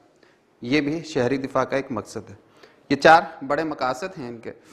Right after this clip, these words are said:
<clears throat> दूसरे अल्फाज में जंग या किसी भी आफत की सूरत में हालात और लोगों को जल्द अज जल्द हालत सुकून,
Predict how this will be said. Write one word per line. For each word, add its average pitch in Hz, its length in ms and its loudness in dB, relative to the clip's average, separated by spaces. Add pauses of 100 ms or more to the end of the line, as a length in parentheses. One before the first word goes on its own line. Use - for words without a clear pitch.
(1200)
<clears throat> 165 380 4
दूसरे 160 300 4
अल्फाज 180 320 4
में 180 220 0
जंग 160 260 2 (200)
या 151 300 2
किसी 165 360 -6
भी 160 340 -6
आफत 143 420 2
की 165 80 -6
सूरत 139 380 -8
में 151 180 -8 (380)
हालात 139 520 4
और 139 140 -4
लोगों 147 260 -2
को 156 220 -4
जल्द 160 320 -2
अज 139 140 -4
जल्द 147 280 -6
हालत 135 320 -2
सुकून, 135 440 -12